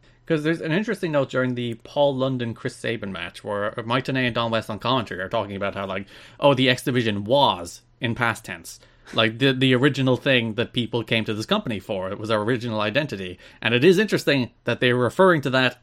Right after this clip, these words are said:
in the past tense, because right here in June two thousand three, it really isn't anymore. And it's like, well, that one good thing that people actually liked about you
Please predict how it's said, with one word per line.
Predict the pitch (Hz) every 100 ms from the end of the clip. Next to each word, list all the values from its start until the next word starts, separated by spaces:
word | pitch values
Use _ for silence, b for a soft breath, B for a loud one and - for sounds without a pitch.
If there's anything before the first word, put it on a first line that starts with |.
| -
in | 170 165
the | 151
past | 143 143 127
tense, | - 165 104
because | - 127 120
right | 151 165
here | 190 170
in | 156 135
June | 156
two | - 139
thousand | 127
three, | 113 175 131
it | 107
really | 175 127 156
isn't | 226 113
anymore. | 90 90 85 87 92 b b b
And | - 117
it's | 127
like, | 123 -
well, | 202
that | 202 190
one | 185 262 160
good | - 202 214
thing | - 127
that | 117 -
people | 165 147
actually | 139 151 - 147 127
liked | 120 139 -
about | 101 98 92
you | 101 98